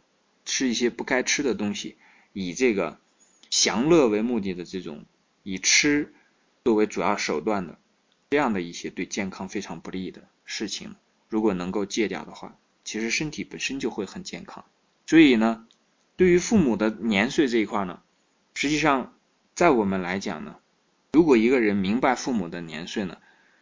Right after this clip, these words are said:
其实也对自己是一个关照。我们来讲，长寿的这个家庭当中呢，一般长寿也会遗传，疾病呢，也会在一个家庭当中遗传。父母的这个年岁呢，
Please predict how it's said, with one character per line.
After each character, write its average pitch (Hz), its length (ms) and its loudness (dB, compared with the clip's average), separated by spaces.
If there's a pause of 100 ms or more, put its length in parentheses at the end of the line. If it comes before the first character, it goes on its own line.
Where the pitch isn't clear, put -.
其 151 140 0
实 151 200 4
也 92 140 2
对 143 180 -2
自 151 140 -4
己 85 140 -6
是 - 180 -4
一 98 100 -2
个 98 140 -4
关 107 320 -4
照。 107 240 -8 (480)
我 143 80 0
们 170 140 4
来 156 140 8
讲， 98 340 0 (320)
长 170 320 2
寿 202 200 8
的 113 120 4
这 104 120 0
个 90 260 -2 (400)
家 117 200 4
庭 104 240 -4
当 92 200 -2
中 90 160 -8
呢， - 120 -14 (100)
一 131 120 -8
般 131 220 -2
长 98 260 -4
寿 135 140 -2
也 78 140 -2
会 82 200 -8
遗 65 160 -12
传， - 240 -16 (400)
疾 170 160 -2
病 208 300 6
呢， 92 200 -2 (520)
也 98 240 -6
会 160 160 2
在 139 160 2
一 101 120 0
个 92 100 -2
家 92 180 -6
庭 92 200 -10
当 82 200 -12
中 82 240 -14
遗 76 120 -12
传。 - 220 -16 (400)
父 240 60 2
母 139 160 4
的 113 100 4
这 143 120 2
个 123 80 4
年 101 260 0
岁 127 160 0
呢， 92 240 -4